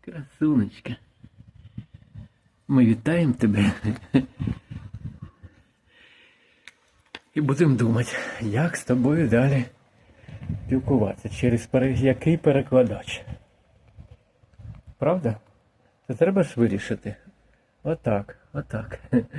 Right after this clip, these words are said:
Ой, Мурочка, Мурочка. Мабуть, ми все-таки підемо. Ми зараз, до речі, йдемо на стадіон займатися зарядкою. Якщо ти підеш з нами, ми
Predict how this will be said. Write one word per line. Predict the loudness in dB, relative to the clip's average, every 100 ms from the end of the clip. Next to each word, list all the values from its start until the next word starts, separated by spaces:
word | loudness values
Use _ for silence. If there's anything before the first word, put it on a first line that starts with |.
| -12 -12 -16 _ -2 -2 -6 _ _ _ _ _ _ _ _ _ _ _ _
Ой, | -6 -6 -6 -18 _ _ _ -10
Мурочка, | -8 -4 -4 -4 -2 0
Мурочка. | 2 0 -6 -12 -16 -16 -16 _ _ _ _ _ _ _ _ _ _ -4
Мабуть, | -4 -2 0
ми | 2
все-таки | 2 0 0 0 0
підемо. | 2 2 4 2 2 -4 _ _ _ _ _ _ _ _ _
Ми | -8
зараз, | 2 4 4
до | 4 4
речі, | 4 4
йдемо | 2 2 4
на | 4
стадіон | 2 0 2 6 8 6 4 0 _ _ _ -4
займатися | 2 4 4 2 -2
зарядкою. | 0 2 2 0 -2 -4 -4 -8 _ -20 _ _ _ _ _ _
Якщо | -6 -2 0
ти | 0
підеш | 0 2 2
з | 4
нами, | 4 4
ми | 4 4 2